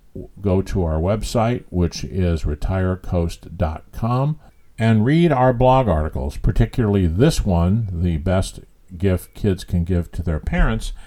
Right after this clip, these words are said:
and others about retirement in general. You might be interested in one of our most popular articles, which is about how to set up a retirement budget. There is a budget tool there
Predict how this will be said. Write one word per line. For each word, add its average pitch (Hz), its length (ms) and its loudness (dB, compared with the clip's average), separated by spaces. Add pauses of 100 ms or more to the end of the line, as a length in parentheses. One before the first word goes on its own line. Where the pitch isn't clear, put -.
(320)
and 127 240 -4
others 120 640 -2 (100)
about 107 440 -2
retirement 107 680 0
in 90 280 -2
general. 85 520 -2 (480)
You 95 140 0
might 95 280 0
be 95 160 2
interested 107 600 0
in 95 460 0
one 92 160 2
of 92 120 -2
our 87 220 0
most 90 300 0
popular 123 500 0
articles, 90 680 0
which 87 380 -4
is 92 260 0
about 87 340 0
how 117 300 -2
to 104 420 0
set 104 260 0
up 98 140 -2
a 98 40 -2
retirement 90 760 0
budget. 113 440 0 (500)
There 95 140 4
is 90 140 2
a 87 80 4
budget 101 580 0
tool 123 600 4 (340)
there 87 500 0